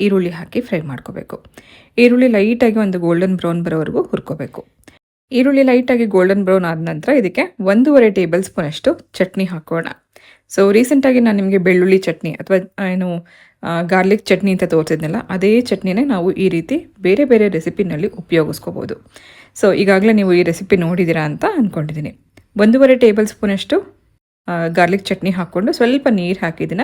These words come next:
ಮಿಕ್ಸ್ ಮಾಡ್ಕೊಳ್ಳೋಣ. ಅದು ಒಂದ್ ಸ್ವಲ್ಪ ಕುದಿ ಬಂದ ನಂತರ ಇದಕ್ಕೆ ಅರ್ಧ ಕಪ್ಪಷ್ಟು ಸ್ವೀಟ್ ಕಾರ್ನ್ ಹಾಕ್ತಾ ಇದ್ದೀನಿ. So ಇದು ಇದ್ರೆ ಹಾಕೋಬೋದು, ಇಲ್ಲ ಅಂತಂದ್ರೆ ಸ್ಕಿಪ್ ಮಾಡ್ಬೋದು.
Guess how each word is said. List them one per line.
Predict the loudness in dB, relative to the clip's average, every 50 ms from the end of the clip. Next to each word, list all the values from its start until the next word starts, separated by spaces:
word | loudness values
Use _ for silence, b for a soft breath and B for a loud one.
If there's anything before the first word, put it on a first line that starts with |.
| -6 -4 -4
ಮಿಕ್ಸ್ | -4 -4 -6 -8 -10
ಮಾಡ್ಕೊಳ್ಳೋಣ. | -10 -10 -10 -12 -12 -14 -12 -12 -14 -16 -18 _ _ b b b b b b b b b
ಅದು | 0 0 2 2
ಒಂದ್ | 2 2 4
ಸ್ವಲ್ಪ | 4 4 2 4 2 0
ಕುದಿ | 0 2 0 0 2 0
ಬಂದ | 0 -2 -2 -2 -4
ನಂತರ | -4 -4 -4 -4 -2 0
ಇದಕ್ಕೆ | 0 0 0 -2 -4 -4 -4 -4 -6 -10 _ _ _ _ _ -2
ಅರ್ಧ | -2 2 2 2 2
ಕಪ್ಪಷ್ಟು | 0 -2 -6 -6 -6 -6 -4 -4 -6 -6 -6 -12 -18
ಸ್ವೀಟ್ | -2 2 2 2 2 0 -4
ಕಾರ್ನ್ | -8 -6 -6 -6
ಹಾಕ್ತಾ | -6 -8 -8 -10 -8 -8
ಇದ್ದೀನಿ. | -8 -6 -8 -8 -10 -12 -16 B B B B B B B B -6 -2
So | 0 0 0 0 -2 -2 -2
ಇದು | 0 2 2
ಇದ್ರೆ | 2 2 2 0 0
ಹಾಕೋಬೋದು, | 0 -2 -2 -2 -4 -4 -4 -4 -4
ಇಲ್ಲ | -4 -2 -2 -2
ಅಂತಂದ್ರೆ | -4 -6 -6 -8 -8 -8 -8 -8
ಸ್ಕಿಪ್ | -6 -4 -6 -4 -4 -6
ಮಾಡ್ಬೋದು. | -8 -8 -8 -8 -10 -12 -14